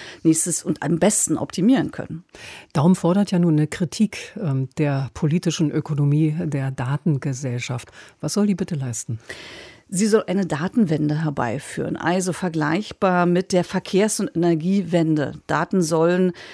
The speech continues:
Speaker 1: der Verwertungslogik des Kapitals entzogen werden, fordert er. Ähm, dazu schlägt er vor, die Technologien rund um K I zu vergemeinschaften. Er stellt sich zum Beispiel eine Wikipedia für alle vor.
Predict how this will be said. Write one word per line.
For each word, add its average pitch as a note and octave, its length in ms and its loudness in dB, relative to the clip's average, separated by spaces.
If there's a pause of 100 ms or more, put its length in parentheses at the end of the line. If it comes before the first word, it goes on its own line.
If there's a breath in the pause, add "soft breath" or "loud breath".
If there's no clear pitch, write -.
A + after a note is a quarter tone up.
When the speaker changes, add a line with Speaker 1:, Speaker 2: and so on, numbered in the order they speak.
(140 loud breath)
Speaker 1:
der E3+ 80 4
Verwertungslogik F#3 880 0
des - 160 -6
Kapitals D#3+ 680 -4
entzogen D3 600 -2
werden, C3 460 -2
fordert D3 500 -2
er. C3 320 -2 (480 loud breath)
Ähm, F3+ 340 2
dazu E3+ 240 -2
schlägt F#3 280 -2
er F#3 60 0
vor, F#3+ 180 2
die F3+ 100 -2
Technologien F3+ 720 2
rund F3+ 400 0
um F3 200 2
K - 160 -4
I G3 160 -6
zu - 160 -6
vergemeinschaften. D#3 920 -2
Er F3+ 120 -4
stellt D#3+ 240 -2
sich F3 120 -8
zum E3+ 140 -2
Beispiel D#3+ 320 -2
eine D#3 160 0
Wikipedia F3 560 -2
für - 260 -8
alle G#3+ 200 0
vor. D4+ 380 2